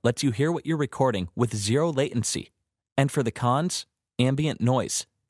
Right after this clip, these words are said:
Picks up quite a bit of ambient noise. If you're looking for one of the cheapest microphones available for recordings on the go, then the portable Samson Go Mic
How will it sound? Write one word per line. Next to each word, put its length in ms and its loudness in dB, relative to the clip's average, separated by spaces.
Picks 200 0
up 140 -2
quite 300 0
a 40 -2
bit 260 -2
of 200 -4
ambient 380 0
noise. 440 0
If 200 0
you're 100 0
looking 240 0
for 160 -2
one 180 2
of 120 -4
the 80 0
cheapest 480 -2
microphones 580 0
available 560 0
for 180 0
recordings 600 0
on 100 2
the 60 0
go, 360 0
then 140 4
the 80 2
portable 500 0
Samson 500 -2
Go 260 2
Mic 360 -2